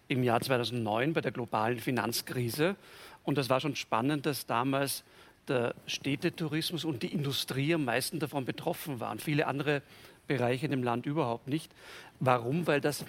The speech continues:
sind die Bereiche, die am globalsten vernetzt sind. Und insofern haben sich am fünfzehnten März alle Aspekte, die in guten Zeiten für den Städtetourismus sprechen, nämlich höhere Wertschöpfung, höherer Internationalisierungsgrad,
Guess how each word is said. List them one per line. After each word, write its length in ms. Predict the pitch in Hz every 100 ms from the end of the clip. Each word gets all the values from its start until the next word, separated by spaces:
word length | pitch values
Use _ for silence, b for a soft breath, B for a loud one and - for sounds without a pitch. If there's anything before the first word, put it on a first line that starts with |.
| -
sind 260 | - 170
die 60 | 165
Bereiche, 400 | 151 117 131 156
die 100 | 151
am 140 | 131
globalsten 540 | 156 135 110 139 - 156
vernetzt 420 | 143 123 - -
sind. 240 | - - - - B B B B B
Und 220 | 127 -
insofern 640 | 156 175 139 139 131 139 - B B
haben 220 | 131 143
sich 320 | - 151 123
am 100 | 120
fünfzehnten 640 | - 151 156 - 170 151
März 320 | 123 113 147 -
alle 400 | - 127 156 156 -
Aspekte, 580 | 139 - - 151 - 175
die 280 | 156 147 156
in 160 | 139
guten 340 | 143 170 - 170
Zeiten 560 | - 127 131 151 139 - B B B
für 160 | 170
den 100 | 135
Städtetourismus 800 | 123 143 165 170 139 123 120 143
sprechen, 380 | - 117 104 127
nämlich 300 | 117 113 - B B B B 143
höhere 360 | 143 139 135
Wertschöpfung, 800 | 120 127 - 127 - - 131 120
höherer 340 | 127 123 131
Internationalisierungsgrad, 1400 | 170 143 131 123 143 120 113 - 160 165 - 131 123 143